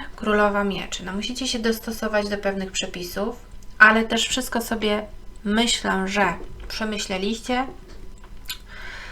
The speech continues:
i musicie podjąć jakąś ważną decyzję, więc być może maj będzie taki decyzyjny, gdzie musicie kierować się faktami. No, chcielibyście, to jedna sprawa, a druga sprawa jeszcze, czy będziecie mogli, bo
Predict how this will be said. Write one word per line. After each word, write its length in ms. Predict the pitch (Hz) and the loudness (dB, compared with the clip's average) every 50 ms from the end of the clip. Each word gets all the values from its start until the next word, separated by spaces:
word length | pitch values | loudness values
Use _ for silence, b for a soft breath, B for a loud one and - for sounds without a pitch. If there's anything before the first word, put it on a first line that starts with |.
| B B B B B - - - | B B B B B -16 -14 -6
i 100 | - 226 | -2 0
musicie 380 | 208 208 202 - - - 226 214 | 0 2 0 0 0 -2 -2 -2
podjąć 340 | - 208 196 196 196 196 | 0 0 2 2 2 2
jakąś 320 | 196 190 190 196 190 190 190 | 2 0 0 0 -2 0 0
ważną 340 | 196 190 190 196 185 185 185 | 0 0 0 0 -4 -4 -4
decyzję, 460 | 185 185 185 - 214 202 196 185 190 | -6 -6 -2 -2 -2 0 0 -2 -2
więc 160 | 185 180 196 | -4 -6 -6
być 200 | 202 202 196 202 | -6 -6 -4 -2
może 300 | 202 202 202 202 208 196 | 0 0 2 2 2 2
maj 300 | 190 190 190 196 208 208 | 2 4 4 4 4 2
będzie 300 | 208 202 190 190 190 196 | 2 0 -2 -2 -2 -4
taki 280 | 208 196 190 - - 190 | -4 -4 -4 -4 -4 -2
decyzyjny, 880 | 190 190 190 - - 190 190 190 185 180 180 175 175 180 185 208 226 220 B B B B B B B B B B | -2 -2 -2 -2 -4 -6 -4 -4 -4 -4 -2 -2 -4 -4 -4 -4 -6 -6 B B B B B B B B B B
gdzie 200 | - 208 208 220 | -6 -2 2 2
musicie 340 | 220 214 214 220 220 240 233 | 2 2 2 0 0 -2 0
kierować 420 | - 220 214 208 202 202 202 202 | 2 2 4 4 4 4 2 2
się 100 | - 208 | 0 0
faktami. 540 | 202 - 214 208 - - 233 214 196 185 185 | 0 0 0 0 6 8 8 8 8 4 0
No, 100 | - - - - - - - - - - - - | -4 -6 -8 -8 -10 -12 -12 -12 -12 -12 -12 -6
chcielibyście, 840 | - - - 240 233 220 208 196 214 202 202 - - - 214 208 | 0 6 8 8 8 8 6 6 6 6 6 4 4 4 4 4
to 200 | 208 208 - 214 | 4 4 4 6
jedna 340 | 208 202 196 196 196 190 190 | 8 8 8 8 6 2 -2
sprawa, 720 | 185 - - - 185 185 190 202 220 226 226 220 214 208 - | -2 -4 -2 -2 0 0 2 4 6 6 8 8 6 6 6
a 260 | 220 202 202 196 196 | 6 6 6 4 4
druga 320 | 190 - 202 202 208 202 | 0 -2 0 2 2 0
sprawa 420 | 202 208 - - 190 190 196 196 190 | 0 0 0 0 0 2 2 2 0
jeszcze, 220 | 190 - - 208 | 0 -2 -4 -4
czy 140 | - 214 214 | -4 -2 0
będziecie 500 | 196 214 214 214 233 226 226 - 196 185 | 4 4 6 6 6 4 4 2 2 2
mogli, 380 | 185 180 175 175 - - - | 0 0 -2 -2 -4 -6 -8
bo 120 | 190 - | -8 -8